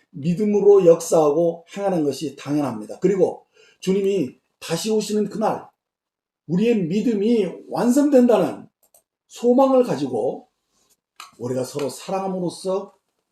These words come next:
주님의 형상으로 변화돼가는 것이 바로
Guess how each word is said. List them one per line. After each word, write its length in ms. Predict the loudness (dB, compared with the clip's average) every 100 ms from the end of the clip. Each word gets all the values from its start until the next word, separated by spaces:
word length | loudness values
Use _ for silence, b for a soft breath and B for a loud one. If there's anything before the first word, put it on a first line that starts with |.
| -12
주님의 280 | -2 -2 -2
형상으로 640 | -6 -6 -4 0 -2 -2
변화돼가는 640 | -4 0 0 0 -2 -4
것이 180 | -4 -6
바로 400 | -2 0 0 -4